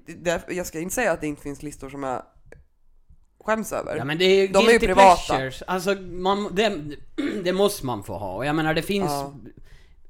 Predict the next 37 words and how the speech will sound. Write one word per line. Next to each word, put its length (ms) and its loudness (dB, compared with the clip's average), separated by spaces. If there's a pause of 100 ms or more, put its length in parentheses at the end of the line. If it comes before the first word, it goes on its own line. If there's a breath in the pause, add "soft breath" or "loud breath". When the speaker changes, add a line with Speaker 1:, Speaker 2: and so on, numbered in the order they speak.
(160)
Speaker 2:
jag 140 -2
menar, 160 0
jag 100 2
har 100 4
haft 260 -4
en 100 -4
period 360 -4
här 240 -4 (320)
sista... 580 -8 (760)
Ja, 100 -2
men 120 -2
typ 200 -4
sista 360 -6
två 280 2
veckorna 500 -6
då 160 -4
jag 80 0
har 100 2
lyssnat 460 -4
på 200 -4
väldigt 840 -4
cringy 480 -8
musik, 560 2
<laughs> 20 -4
måste 160 8
jag 240 8
säga. 180 -10
Speaker 1:
Berätta. 340 6
Speaker 2:
Nej, 120 0
men 140 0
det, 120 4
det 220 0
är 80 4
lite 240 2
så 120 -4
här 80 2
halv, 580 0